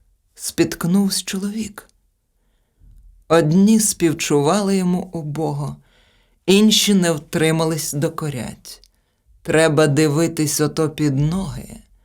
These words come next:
так можна голову потерять». Трохи в футбола пограли словами,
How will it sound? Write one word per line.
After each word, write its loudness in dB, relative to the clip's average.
так 2
можна 2
голову -6
потерять». -18
Трохи 4
в 2
футбола 0
пограли -2
словами, -8